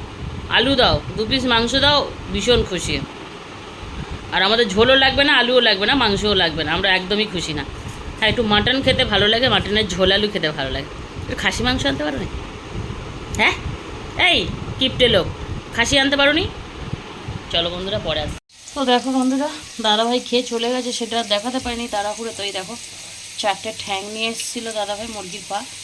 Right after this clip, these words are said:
সেটা দাদাভাই খেতে খুবই ভালোবাসে, আমি একদমই ভালোবাসি না এগুলো, আমার দেখতেও ভালো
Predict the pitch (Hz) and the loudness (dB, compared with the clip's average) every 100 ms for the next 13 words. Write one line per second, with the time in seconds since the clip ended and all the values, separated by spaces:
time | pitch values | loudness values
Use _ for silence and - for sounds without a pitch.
0 | - - - - 175 175 185 196 202 202 | -14 -14 -12 -8 -4 -4 -2 -4 -6 -6
1 | 214 - 214 226 208 196 202 208 262 269 | -6 -6 -4 -4 -2 -4 -4 -4 -2 -4
2 | - 180 180 175 175 185 190 185 185 180 | -4 -6 -4 -4 -4 -4 -4 -4 -4 -4
3 | 185 185 175 175 175 165 165 - 165 160 | -6 -8 -6 -4 -2 -2 -4 -4 -4 -4
4 | 160 | -6